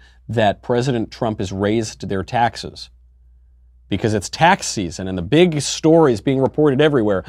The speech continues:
Some people are finding that their tax refunds are lower than they expected. And this, so first of all, the, the basis of this story is some people on Twitter.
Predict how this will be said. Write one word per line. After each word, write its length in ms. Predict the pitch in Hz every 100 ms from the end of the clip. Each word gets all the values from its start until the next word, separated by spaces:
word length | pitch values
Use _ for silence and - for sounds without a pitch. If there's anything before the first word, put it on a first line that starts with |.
| - -
Some 520 | - - 240 311 277
people 400 | - 87 - 120
are 100 | 127
finding 800 | - 160 196 233 143 87 95 - - - -
that 340 | 139 180 -
their 220 | 165 160
tax 540 | 156 - 220 277 - -
refunds 580 | 135 120 - 123 139 170
are 120 | 175
lower 520 | 180 226 285 214 113
than 340 | 101 131 123
they 220 | 117 120 117
expected. 720 | - - 123 - 104 80 85 _ _ _ _ _ _ _ _ _ _ _ _ _ _ _
And 300 | - 113 110
this, 280 | 135 139 -
so 140 | 160
first 300 | 131 202 175
of 40 | 120
all, 200 | 107 101
the, 260 | 110 117 107
the 180 | 123
basis 460 | 101 117 135 185 175
of 100 | 117
this 140 | 113
story 520 | - 110 92 101 123 135 - _
is 320 | 120 104 92 -
some 380 | - - 113 107
people 340 | 110 101 101
on 160 | 90 90
Twitter. 380 | - 82 92